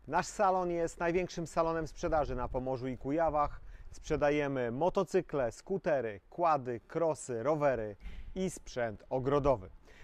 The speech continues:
Zapraszam wszystkich do naszego sklepu internetowego W W W salon dwa kółka P L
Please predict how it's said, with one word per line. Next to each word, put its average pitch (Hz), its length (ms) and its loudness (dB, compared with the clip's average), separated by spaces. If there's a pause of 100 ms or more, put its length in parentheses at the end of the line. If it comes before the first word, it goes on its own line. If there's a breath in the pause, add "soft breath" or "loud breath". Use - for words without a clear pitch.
(100)
Zapraszam 170 640 2
wszystkich - 560 -4
do 151 120 2
naszego 160 340 0
sklepu 180 380 4
internetowego 151 880 2
W 147 140 2
W 170 140 2
W 175 240 2
salon 147 380 -2
dwa 131 180 0
kółka 123 400 -4
P 98 140 -12
L 156 280 2